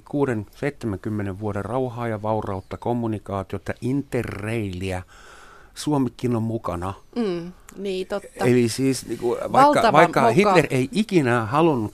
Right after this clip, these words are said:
Speaker 1: tätä, hän kuitenkin osaltaan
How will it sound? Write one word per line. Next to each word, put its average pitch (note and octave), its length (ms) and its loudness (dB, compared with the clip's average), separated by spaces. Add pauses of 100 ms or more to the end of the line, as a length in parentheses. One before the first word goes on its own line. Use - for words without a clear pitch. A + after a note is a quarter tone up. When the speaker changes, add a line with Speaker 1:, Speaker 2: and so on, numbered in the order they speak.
(120)
Speaker 1:
tätä, C3 380 2 (720)
hän D3+ 360 2
kuitenkin B2+ 640 2
osaltaan G2 800 -2